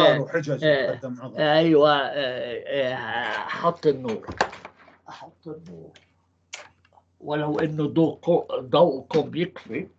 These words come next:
Speaker 2: بس يعني أفضل. إذن، آه، آه، حقير، ناقص، آه، ناقص، آه، آه، آه،
Speaker 1: قاصر،
Speaker 2: آه،
Speaker 1: قاصر.
Speaker 2: قاصر، قاصر، وتبريره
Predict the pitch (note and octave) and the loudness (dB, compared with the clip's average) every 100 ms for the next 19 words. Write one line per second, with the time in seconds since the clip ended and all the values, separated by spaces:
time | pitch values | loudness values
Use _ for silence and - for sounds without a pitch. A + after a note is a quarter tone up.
0 | - B2+ - D#3+ D3 C#3 C#3+ - - - | -8 -8 -4 0 2 0 -6 -14 -20 -20
1 | - - E3 C3+ A2+ G#2+ - - - - | -18 0 2 2 -2 -4 -6 -16 -20 -4
2 | F3 F3 F3+ D3 - _ D#3+ D3+ D3 D#3+ | 4 6 6 2 -6 _ -2 0 0 0
3 | D#3 C#3 - _ - - - D#3+ - F3+ | 2 0 -4 _ -14 -12 -8 -8 -2 4
4 | F#3+ C3 - _ - C#3 F3 E3+ C3+ - | 4 2 -4 _ -10 -4 2 4 4 2
5 | - - - _ _ _ C#3+ D3 C#3+ A2+ | -4 -4 -12 _ _ _ -2 0 0 -2
6 | - _ _ - B2+ D3 C#3 C3+ B2+ - | -8 _ _ -12 -6 -4 -2 -4 -4 -12
7 | _ _ _ _ _ C3+ C#3 C#3+ A#2 - | _ _ _ _ _ -4 0 0 -2 -8
8 | _ - D3 C#3+ C3+ - C#3+ C3 C3 - | _ -10 -4 -2 -2 0 0 0 -4 -4
9 | C#3+ D3 F3 D3 - B2 - _ C#3+ C3 | -2 2 4 4 2 -8 -10 _ 2 4
10 | C#3 - D3+ B2+ - _ _ _ _ _ | 4 2 -2 -2 -8 _ _ _ _ _
11 | _ _ - C3+ C3+ - C3+ A2+ _ _ | _ _ -4 -2 -2 0 -4 -4 _ _
12 | _ _ _ D3 D3 D#3 D3 - B2 C#3+ | _ _ _ -2 0 0 0 -2 -2 0
13 | C#3+ C#3+ - C3 C#3 B2+ C3 C3+ | 0 -2 -6 -6 -4 -4 -2 -4